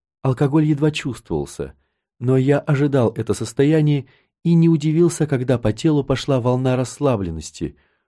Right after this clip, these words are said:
Ужас моего положения куда-то отступил, а мир стал почти знакомым. «Гана нет», вздохнул Так. Засиделся братец. «Он твой брат?» Тагу тоже ударило в голову,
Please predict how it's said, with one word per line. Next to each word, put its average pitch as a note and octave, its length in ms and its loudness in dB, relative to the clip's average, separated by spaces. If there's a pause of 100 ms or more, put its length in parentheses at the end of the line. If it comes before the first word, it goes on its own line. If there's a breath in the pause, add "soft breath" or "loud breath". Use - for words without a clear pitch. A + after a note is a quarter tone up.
(180)
Ужас C3 300 2
моего A2+ 260 2
положения A2+ 560 2
куда-то A2+ 400 0
отступил, B2 760 -4 (420)
а C#3+ 100 0
мир E3+ 260 2
стал D3+ 340 -2
почти C#3 560 -4
знакомым. G#2+ 800 -4 (1800)
«Гана A2 480 2
нет», F#2+ 420 -2 (320)
вздохнул F#2 540 0
Так. - 400 -4 (580)
Засиделся A2 560 -2
братец. F2 560 -2 (960)
«Он A#2 340 2
твой A2+ 280 2
брат?» C#3+ 400 -2 (1200)
Тагу D3 240 0
тоже B2 320 0
ударило A2 520 0
в G2 100 -8
голову, C3+ 480 0